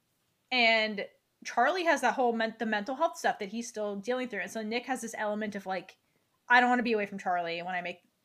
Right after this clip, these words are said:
uh, so I wanna stay close to him, so that makes the decision for me."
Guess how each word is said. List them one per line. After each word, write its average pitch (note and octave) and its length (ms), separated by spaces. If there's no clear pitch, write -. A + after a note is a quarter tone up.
uh, - 180
so A3 120
I G#3 100
wanna G#3 180
stay G3 180
close F#3+ 260
to F3+ 60
him, F3+ 300
so G3+ 100
that F3+ 240
makes F#3 200
the F#3 120
decision F3+ 380
for E3 200
me." A#3+ 280